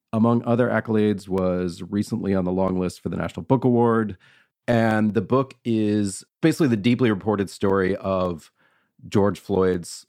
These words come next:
life, family history, all of the institutions he encountered in his life, and also what happened after his death.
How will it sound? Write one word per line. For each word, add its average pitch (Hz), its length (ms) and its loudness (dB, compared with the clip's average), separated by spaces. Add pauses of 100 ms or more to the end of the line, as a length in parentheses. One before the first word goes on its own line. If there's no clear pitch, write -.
life, 110 520 0 (160)
family 98 360 -2
history, 104 800 -2 (560)
all 104 280 2
of 92 120 -2
the 104 120 0
institutions 110 840 0
he 98 140 0
encountered 98 500 -2
in 95 120 -4
his 87 200 -6
life, 98 500 -2 (400)
and 107 320 0
also 127 280 0
what 101 120 2
happened 104 560 -2 (300)
after 110 340 -2
his 98 180 -4
death. - 520 -4